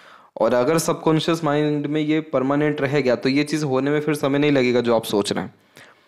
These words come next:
तो इस कंडीशन का सबसे बेस्टेस्ट और ईजीएस्ट रेमेडी होता है गीता का पाठ करना या फिर गीता सुनना। आपके पास हमेशा गीता की बुक होनी चाहिए,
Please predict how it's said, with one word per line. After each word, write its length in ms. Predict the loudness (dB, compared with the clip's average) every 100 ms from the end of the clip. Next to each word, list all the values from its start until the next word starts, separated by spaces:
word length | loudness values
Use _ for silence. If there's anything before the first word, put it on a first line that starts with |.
| _ _ _ -2
तो 80 |
इस 200 | 0 0
कंडीशन 520 | 0 0 0 0 0 -2 -4
का 160 | 0 0
सबसे 440 | 0 -6 -6 -4
बेस्टेस्ट 840 | -4 -4 -2 -2 -2 -4 -4 -4 -6
और 180 | 0 0 2
ईजीएस्ट 520 | 0 2 2 0 0
रेमेडी 380 | 0 2 2 2
होता 320 | 2 2 0
है 180 | 0 -2 0
गीता 600 | -2 0 0 0 -2 -4
का 60 | -2
पाठ 320 | 0 0 0
करना 340 | -6 -4 -6 -8 _ _ -20 _ _ _ -4
या 140 | -2
फिर 160 | 0 0
गीता 300 | 0 2 0
सुनना। 440 | 0 0 0 -2 -6 -20 _ _ _ _ _ _ _ _ _ _ _ -4
आपके 280 | -2 0 0
पास 240 | 0 0
हमेशा 280 | 0 0 0
गीता 320 | 0 0 0
की 160 | -2 -2
बुक 200 | -2 -2
होनी 220 | -2 0
चाहिए, 360 | 0 -2 -4